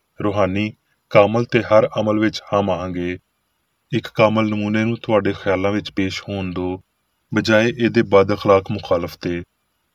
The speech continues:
ਖਿਆਲਾਂ ਦੀ ਰੂਹਾਨੀਅਤ ਤੁਹਾਡੀ ਸਿਆਣ ਨੂੰ ਰੋਸ਼ਨ ਕਰਦੀ ਤੇ ਇਹਦੇ ਵਿੱਚ ਇਲਾਹੀ ਸਿਆਣ ਯਾਨੀ ਹਯਾਤੀ ਲਿਆਉਂਦੀ ਏ,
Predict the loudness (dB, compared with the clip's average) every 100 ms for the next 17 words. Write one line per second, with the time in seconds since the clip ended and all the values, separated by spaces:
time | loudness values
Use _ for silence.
0 | _ _ 0 2 4 2 0 0 -2 -4
1 | -4 -6 -2 0 0 -4 -4 -4 -4 -4
2 | -4 -6 -6 -2 -2 0 -4 -6 _ _
3 | _ -6 -4 -2 -2 2 0 -2 -6 -2
4 | -2 -2 -2 0 -2 -4 _ _ _ _
5 | -4 -2 -4 0 2 2 0 0 0 -2
6 | -2 -2 -2